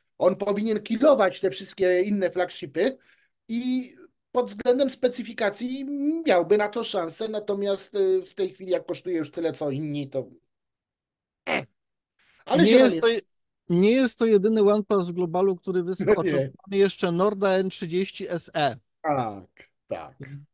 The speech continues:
Speaker 2: Dimensity sześćdziesiąt dwadzieścia z trzydziestowatowym ładowaniem, z bateryjką pięć tysięcy i P S-owym wyświetlaczem sześć siedemdziesiąt dwa w Full H D pracującym przy stu dwudziestu hercach.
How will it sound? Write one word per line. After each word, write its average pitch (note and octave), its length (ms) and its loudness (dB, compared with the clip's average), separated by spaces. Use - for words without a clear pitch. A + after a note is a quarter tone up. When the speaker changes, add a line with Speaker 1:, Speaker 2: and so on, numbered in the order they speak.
Speaker 2:
Dimensity G#3+ 800 0
sześćdziesiąt F#3 640 -2
dwadzieścia F3 680 -4
z - 60 -14
trzydziestowatowym E3 960 -4
ładowaniem, D#3 680 -2
z C3+ 40 -10
bateryjką D3 680 -4
pięć C#3+ 240 -6
tysięcy F3 600 -2
i C3+ 80 -4
P - 120 -4
S-owym C#3 480 -4
wyświetlaczem C#3+ 720 -4
sześć C#3+ 280 -4
siedemdziesiąt C3+ 760 -2
dwa C#3 180 0
w - 100 -10
Full C#3 180 -6
H C#3+ 160 -4
D C3+ 120 -4
pracującym C3+ 580 -8
przy C3+ 120 -10
stu - 140 -14
dwudziestu C3 440 -4
hercach. E3 580 0